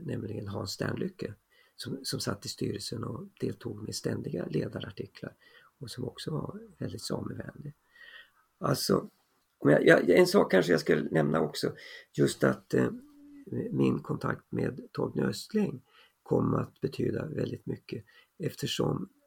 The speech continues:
genom honom så blev jag insatt i de frågorna som,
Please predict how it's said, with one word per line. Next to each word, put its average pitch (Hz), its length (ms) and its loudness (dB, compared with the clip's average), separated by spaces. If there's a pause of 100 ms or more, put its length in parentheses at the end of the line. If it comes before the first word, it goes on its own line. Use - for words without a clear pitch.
genom - 260 4
honom - 400 4
så - 380 -4 (380)
blev - 360 0
jag - 160 -2
insatt - 800 0
i - 600 -4 (540)
de 123 320 -4
frågorna - 640 0 (200)
som, 110 520 -4